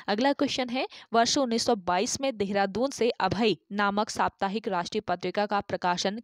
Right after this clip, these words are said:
किसने प्रारंभ किया? तो देखिए, अभय नामक जो साप्ताहिक राष्ट्रीय पत्रिका थी, इसका प्रकाशन देहरादून से होता था। वर्ष उन्नीस सौ बाईस से इसका प्रारंभ हुआ और किसके द्वारा?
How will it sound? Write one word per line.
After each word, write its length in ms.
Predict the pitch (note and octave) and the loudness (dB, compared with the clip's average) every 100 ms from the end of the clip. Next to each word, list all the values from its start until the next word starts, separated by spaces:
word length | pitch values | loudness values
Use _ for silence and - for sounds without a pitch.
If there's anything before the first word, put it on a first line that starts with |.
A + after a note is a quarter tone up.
| - | -4
किसने 280 | B3+ B3+ C4 | -4 -2 -4
प्रारंभ 440 | - F3+ F3+ F3+ | -2 -4 -4 -6
किया? 280 | F3 F#3 E3 - - - | -6 -4 -4 -6 -16 -8
तो 80 | - | -4
देखिए, 280 | D4 - D4+ | -2 -2 0
अभय 300 | D4+ G#3 G#3 | 0 2 2
नामक 340 | A3 G3+ G3+ G3 | 2 0 -2 -2
जो 80 | A3 | -2
साप्ताहिक 720 | - F3+ - F#3 F#3 A3 - - - | 0 -2 0 0 0 -2 -4 -14 -6
राष्ट्रीय 380 | F#3+ G3 - A3+ | 0 0 0 -2
पत्रिका 460 | G#3+ G3 - G#3+ A3 | 0 -2 0 0 0
थी, 200 | A3+ A3 - | 0 -4 -6
इसका 260 | - G#3+ | -4 -4
प्रकाशन 640 | G3+ F#3+ F3+ F3+ - G#3+ A#3+ - - | -2 -2 0 0 2 -2 -4 -12 -8
देहरादून 560 | F#3+ G3+ B3 C4 B3+ B3+ | -2 2 2 2 2 0
से 120 | C4 | 4
होता 260 | A#3 A3+ A3 | 4 4 2
था। 160 | A3+ | 2
वर्ष 320 | C4 G3 F#3+ | 0 0 0
उन्नीस 280 | F#3+ F#3 F3+ | -2 -2 0
सौ 100 | F3+ | 0
बाईस 320 | F3 E3+ F#3 F#3 | 0 0 0 2
से 140 | G#3 | 2
इसका 240 | G3+ - | 2 -2
प्रारंभ 420 | G3 F3 F3 G3 B3 | -2 0 2 2 4
हुआ 280 | A#3 A3+ A3+ | 4 4 4
और 180 | A3+ - - | 2 0 -8
किसके 300 | B3 - F4 | -6 -2 0
द्वारा? 420 | B3+ F#3+ G3 | 2 2 4